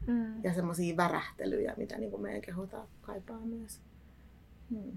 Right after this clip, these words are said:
Speaker 1: Mm.
Speaker 2: Et semmoista jutut kiinnostaa. Mä en ehkä muuten, mä en oo,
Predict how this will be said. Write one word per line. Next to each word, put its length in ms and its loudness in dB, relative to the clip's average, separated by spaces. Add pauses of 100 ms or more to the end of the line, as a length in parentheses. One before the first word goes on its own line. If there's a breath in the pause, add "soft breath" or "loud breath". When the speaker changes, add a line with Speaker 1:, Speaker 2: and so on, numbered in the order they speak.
(360)
Speaker 1:
Mm. 280 4 (460)
Speaker 2:
Et 100 -6
semmoista 480 -2
jutut 240 0
kiinnostaa. 600 -4 (420 soft breath)
Mä 140 10
en 60 12
ehkä 260 12
muuten, 380 12
mä 120 12
en 100 12
oo, 80 8